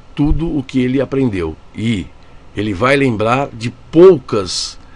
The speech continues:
características, poucos elementos que estão associados ao conteúdo que ele realmente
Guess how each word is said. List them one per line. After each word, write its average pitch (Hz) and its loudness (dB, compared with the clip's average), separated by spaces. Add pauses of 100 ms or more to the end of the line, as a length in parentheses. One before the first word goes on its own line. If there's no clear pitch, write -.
(760)
características, 107 -4 (140)
poucos 147 2
elementos 117 -2
que - -8
estão 127 -4
associados 117 -2
ao 117 2
conteúdo 120 -2 (480)
que 117 -4
ele 110 0
realmente 143 4